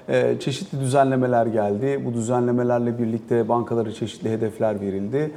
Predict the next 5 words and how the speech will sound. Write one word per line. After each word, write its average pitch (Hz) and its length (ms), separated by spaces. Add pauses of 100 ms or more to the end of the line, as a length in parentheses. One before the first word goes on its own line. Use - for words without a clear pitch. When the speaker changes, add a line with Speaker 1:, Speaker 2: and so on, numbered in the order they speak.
(360)
Speaker 2:
Kur 165 180
korumalı 123 440
mevduattan, 117 800 (840)
e, - 60 (460)
veya 113 360